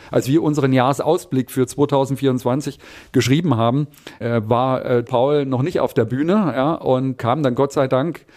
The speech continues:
im Dezember, aber für uns ein bisschen zu früh für den Jahresausblick. Das heißt aber auch übersetzt, äh, Marcel, dass wir ein bisschen schon auch an Optimismus vorweggenommen haben. Und in der Phase, das hat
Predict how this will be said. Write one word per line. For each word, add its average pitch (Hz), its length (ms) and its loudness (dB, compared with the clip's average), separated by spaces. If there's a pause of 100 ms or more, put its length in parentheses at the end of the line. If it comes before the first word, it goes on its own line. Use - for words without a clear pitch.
(240)
im 120 180 -2
Dezember, 135 720 0
aber 127 200 0
für - 120 -4
uns 143 180 -2
ein 131 60 -6
bisschen 127 240 -4
zu 117 100 -4
früh 135 200 -2
für 117 120 -2
den 117 140 0
Jahresausblick. 113 720 -2 (320)
Das 123 160 -2
heißt 131 260 0
aber 156 300 0
auch 156 180 0
übersetzt, 131 540 -2 (100)
äh, - 80 -6
Marcel, 135 600 2 (180)
dass 127 320 -2
wir 127 200 2
ein 123 260 -2
bisschen - 320 0
schon 143 320 -2 (100)
auch 131 240 0
an 123 200 -2
Optimismus 135 680 -8
vorweggenommen 127 600 -2
haben. 110 300 0 (380)
Und 117 400 0
in 113 140 2
der 117 180 4
Phase, 123 360 0
das 104 140 -8
hat - 280 -8